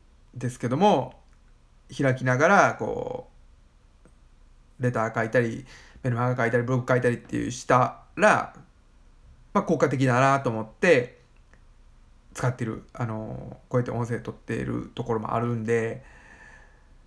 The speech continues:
ここでね、私が話してることとかも、別に一言一句押さえないといけないとかいうわけでもないですし、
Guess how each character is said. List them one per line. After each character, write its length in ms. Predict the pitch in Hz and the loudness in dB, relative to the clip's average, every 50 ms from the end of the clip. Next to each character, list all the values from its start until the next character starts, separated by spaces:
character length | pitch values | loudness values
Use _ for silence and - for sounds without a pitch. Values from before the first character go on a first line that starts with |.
| - - - - - _ - - _ _ _ _ - _ _ _ _ - - - - - - - _ _ - - - - - | -20 -20 -20 -20 -20 _ -20 -20 _ _ _ _ -20 _ _ _ _ -20 -20 -20 -20 -20 -20 -20 _ _ -20 -20 -20 -10 -4
こ 100 | - 185 | 0 4
こ 100 | 190 214 | 4 6
で 100 | 190 165 | 6 6
ね、 100 | 143 147 | 4 2
私 200 | 147 139 147 127 | 2 0 0 0
が 60 | 143 139 | 0 0
話 200 | 143 156 147 - | 0 0 -2 -2
し 20 | |
て 60 | - | -2
る 80 | 147 143 | 0 0
こ 80 | 156 | 0
と 80 | 139 127 | -2 -2
と 60 | 127 - | -4 -4
か 60 | 123 | -2
も、 340 | 156 196 180 135 113 - - | 0 2 2 2 0 -2 -4
別 180 | 123 131 127 131 | -6 -6 -4 -2
に 100 | 127 131 | -2 -2
一 140 | 131 131 156 | 0 0 0
言 140 | 160 156 156 | 0 0 0
一 120 | 147 139 | -2 -4
句 100 | - 127 | -2 -2
押 100 | 123 123 | 0 0
さ 160 | 131 135 131 | 2 2 2
え 40 | 127 | 2
な 100 | 120 117 | 2 2
い 60 | 113 | 0
と 60 | 110 | -2
い 40 | 113 | -4
け 80 | - 123 | -4 -4
な 100 | 113 110 | -4 -4
い 40 | 107 | -4
と 80 | - | -4
か 80 | 120 110 | -4 -4
い 40 | 113 | -2
う 40 | |
わ 100 | 113 117 | -2 -2
け 80 | 113 123 | -2 -2
で 60 | 110 | -6
も 80 | 107 107 | -6 -6
な 100 | 113 113 | -6 -4
い 60 | 117 | -4
で 100 | 117 117 | -4 -6
す 80 | 123 - | -6 -4
し、 380 | - 185 156 127 - - - | -2 0 0 0 0 -4 -10